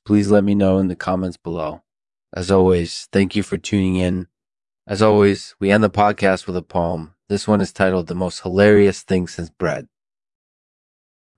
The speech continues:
The most hilarious thing since bread was when Lexman and Rajat chatted about hitchhiking, fry cooking, and peeping. Each topic was rife with danger, but we laughed all the way through. Yeah. All the way through.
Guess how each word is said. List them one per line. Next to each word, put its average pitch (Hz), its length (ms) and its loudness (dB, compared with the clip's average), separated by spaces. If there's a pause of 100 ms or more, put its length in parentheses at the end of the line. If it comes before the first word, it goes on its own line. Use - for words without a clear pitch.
(100)
The 110 60 -4
most 104 220 0
hilarious 101 360 4
thing 101 160 -2
since 92 180 -6
bread 80 460 -6 (160)
was 90 160 -6
when 95 160 2
Lexman 101 580 2
and 92 100 -2
Rajat 95 400 2
chatted 85 520 -6 (180)
about 101 220 0
hitchhiking, 95 640 0
fry 104 220 2
cooking, 98 420 0
and 87 100 -6
peeping. 92 520 -4 (240)
Each 113 160 0
topic 104 440 0
was 90 180 -4
rife 104 400 2
with 92 100 -2
danger, 95 380 0
but 85 160 -6
we 90 120 -6
laughed 92 380 -2
all 104 200 2
the 101 80 2
way 95 120 0
through. 80 360 -10 (220)
Yeah. 87 260 -2 (220)
All 90 240 -4
the 85 100 -8
way 82 120 -8
through. 82 240 -16